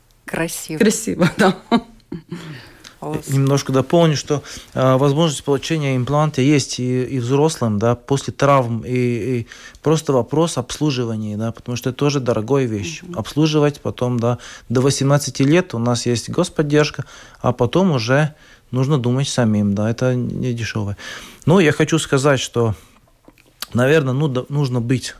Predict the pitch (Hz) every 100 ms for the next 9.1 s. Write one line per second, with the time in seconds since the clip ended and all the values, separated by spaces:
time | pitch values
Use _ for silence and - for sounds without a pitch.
0 | - 127 - 135 139 165 156 143 - -
1 | - - - - 120 117 117 131 131 170
2 | 160 127 107 - 123 131 123 120 - 120
3 | 123 117 127 113 123 123 131 170 185 160
4 | 143 143 151 139 - 123 117 131 135 120
5 | 127 - 170 - 120 - 143 131 120 113
6 | 120 147 202 160 - - - - 123 120
7 | 120 123 120 120 117 113 107 - _ -
8 | 107 - 123 185 214 180 147 127 - 135
9 | -